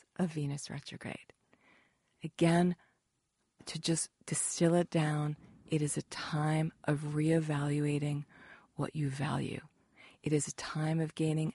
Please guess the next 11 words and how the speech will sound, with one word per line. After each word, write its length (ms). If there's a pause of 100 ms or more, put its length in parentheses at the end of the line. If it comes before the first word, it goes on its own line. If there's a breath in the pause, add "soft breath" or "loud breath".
(100)
a 60
new 760
perspective 800 (680 loud breath)
on 180
that 320
which 500
is 300 (260)
rich, 580 (720 loud breath)
that 180
which 240
is 180